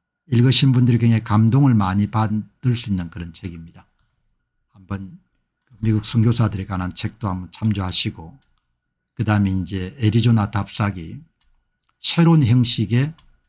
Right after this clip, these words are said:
그런 여행기, 예, 문화 답사기 이렇게 보시면 좋을 것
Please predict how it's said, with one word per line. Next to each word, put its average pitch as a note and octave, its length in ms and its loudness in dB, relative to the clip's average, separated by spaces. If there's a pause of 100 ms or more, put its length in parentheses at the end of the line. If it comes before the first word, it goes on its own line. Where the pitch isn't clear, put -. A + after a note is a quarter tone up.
(260)
그런 F#2+ 400 -8 (240)
여행기, A2 640 2 (760)
예, F#2 160 -20
문화 A#2 320 4
답사기 A#2 600 -2 (140)
이렇게 G#2+ 320 -2
보시면 F2 400 -14
좋을 E2+ 160 -20
것 E2 80 -20